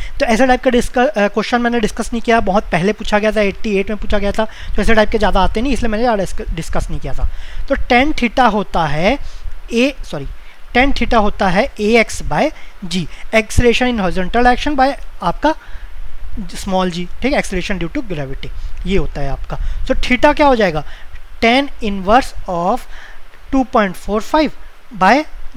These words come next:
nine point eight one, ये टू पॉइंट फ़ोर फ़ाइव है, ठीक है। इसको जब सॉल्व करेंगे तो theta आएगा आपका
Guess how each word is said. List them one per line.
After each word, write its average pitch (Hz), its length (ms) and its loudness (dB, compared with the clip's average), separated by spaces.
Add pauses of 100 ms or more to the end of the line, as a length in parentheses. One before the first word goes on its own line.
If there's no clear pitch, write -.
nine 175 260 -2
point 214 220 -4 (120)
eight 208 240 -6
one, 165 180 -6
ये 202 80 -4 (180)
टू 202 160 -4
पॉइंट 185 160 -2
फ़ोर 247 280 -2 (400)
फ़ाइव 143 200 2
है, - 120 -6 (140)
ठीक 285 100 0
है। - 80 0 (300)
इसको 285 200 2
जब 262 160 2
सॉल्व 226 340 2
करेंगे 214 260 0
तो - 100 -2 (120)
theta 196 240 -2
आएगा 165 300 0
आपका 151 280 -4